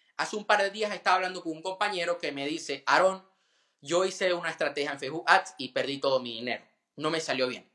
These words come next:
Y yo le dije, "No pasa nada, es parte del camino, es parte del proceso. Vas a poder corregir para que el siguiente mes, cuando tengas presupuesto de nuevo, lo puedas invertir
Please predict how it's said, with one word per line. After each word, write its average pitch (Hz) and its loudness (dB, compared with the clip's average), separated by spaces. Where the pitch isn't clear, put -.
Y 131 -10
yo 143 2
le 147 2
dije, 139 -4
"No 156 -2
pasa 131 4
nada, 131 2
es 139 -8
parte 160 2
del 139 -2
camino, 131 -4
es 131 -8
parte 175 2
del 156 2
proceso. - -6
Vas 156 4
a 208 -2
poder 170 -2
corregir 147 -4
para 120 0
que 110 -12
el 120 -6
siguiente 160 -4
mes, 196 -4
cuando 127 -2
tengas 170 0
presupuesto 135 0
de 175 4
nuevo, 185 2
lo 131 -2
puedas 151 4
invertir 185 0